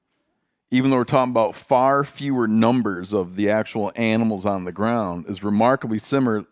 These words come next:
similar, down to the point.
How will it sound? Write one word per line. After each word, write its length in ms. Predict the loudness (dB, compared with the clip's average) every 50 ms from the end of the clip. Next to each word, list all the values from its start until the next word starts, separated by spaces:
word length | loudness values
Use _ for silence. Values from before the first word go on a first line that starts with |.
| _ -14
similar, 460 | -4 0 0 2 2 2 0 -2 -2 _ _ _ _ _ _ _ _ _ _ -4
down 440 | 2 4 4 4 4 2 0 -2 -2
to 140 | -2 -2 -2
the 140 | -2 -2 -4
point. 460 | -4 -4 -4 -4 -4 -4 -6 -10 -12